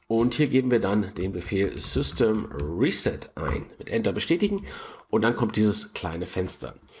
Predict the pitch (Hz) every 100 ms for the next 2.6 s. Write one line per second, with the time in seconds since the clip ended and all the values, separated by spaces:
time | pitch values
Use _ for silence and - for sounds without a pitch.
0 | - - - - 160 170 165 139 139 151
1 | 135 - 92 - - - - 123 120 127
2 | 131 113 107 104 95 -